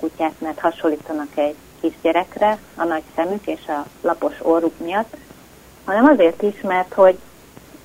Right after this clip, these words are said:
mert hogy jól olvasnak bennünket, és, ö, és a viselkedésük is talán lehet, hogy emiatt egy kicsit emberszerűbb, vagy gyerekszerűbb, mint a többieké.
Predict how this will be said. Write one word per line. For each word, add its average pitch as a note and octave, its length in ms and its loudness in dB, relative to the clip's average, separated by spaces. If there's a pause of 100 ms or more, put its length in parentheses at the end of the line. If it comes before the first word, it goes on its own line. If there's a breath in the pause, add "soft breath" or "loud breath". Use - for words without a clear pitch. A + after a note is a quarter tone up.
(140)
mert F#3+ 200 -2
hogy A3 220 2
jól A#3 320 10
olvasnak D#3 680 4
bennünket, F#3+ 760 2 (420)
és, F3+ 340 2 (200)
ö, F#3+ 320 8 (540)
és - 260 -2
a G#3+ 120 4
viselkedésük E3 1040 0
is - 220 -2
talán D#3+ 300 -2
lehet, D3+ 320 -4
hogy D#3 140 -2
emiatt D3+ 360 -4
egy - 160 -8
kicsit - 340 -8
emberszerűbb, C#3+ 1000 -4
vagy - 200 -8
gyerekszerűbb, D3+ 640 -4
mint D3 180 -8
a C#3+ 140 -12
többieké. D3 540 -8